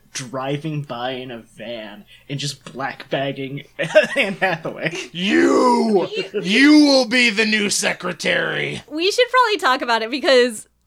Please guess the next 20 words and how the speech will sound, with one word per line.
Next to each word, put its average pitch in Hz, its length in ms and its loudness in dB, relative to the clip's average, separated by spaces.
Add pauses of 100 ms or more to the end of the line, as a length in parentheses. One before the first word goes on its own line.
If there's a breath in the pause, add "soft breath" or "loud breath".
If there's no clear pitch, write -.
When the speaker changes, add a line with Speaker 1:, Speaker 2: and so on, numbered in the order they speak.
Speaker 3:
we 262 180 -2
should 339 160 -2
call 381 200 4
her 370 100 2
Andrea 233 720 0
or 220 140 -6
whatever 220 320 -2
you 226 160 -4
want 208 200 -2
to 240 60 -6
call 247 220 -4
her 247 140 -2
because 226 320 -6
her 226 180 -4
name 226 300 -4
is 208 240 -6
Andy 196 480 -6
in 175 560 -12
the 180 80 -14
movie. 185 480 -16